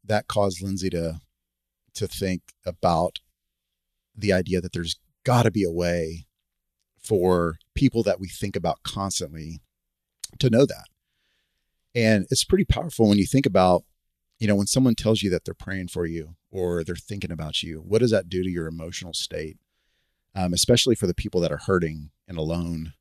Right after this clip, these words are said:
Um, like, her mom, for example, lived about three hours from us. And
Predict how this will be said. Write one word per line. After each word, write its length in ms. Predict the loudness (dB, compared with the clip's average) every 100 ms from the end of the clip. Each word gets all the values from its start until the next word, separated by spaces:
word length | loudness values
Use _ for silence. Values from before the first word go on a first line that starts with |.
| _
Um, 160 | -12 -8
like, 260 | -8 -10 _ -4
her 100 | 0
mom, 240 | 2 0
for 140 | -2 -6
example, 420 | -4 -8 -6 -4
lived 400 | -2 -4 -6 -14 -18 _ _ _ _ _ -14
about 320 | -6 -6 -4
three 180 | 0 2
hours 280 | 4 2 -2
from 180 | -6
us. 360 | -6 -6 -6 -8
And 480 | -8 -8 -8 -8 -14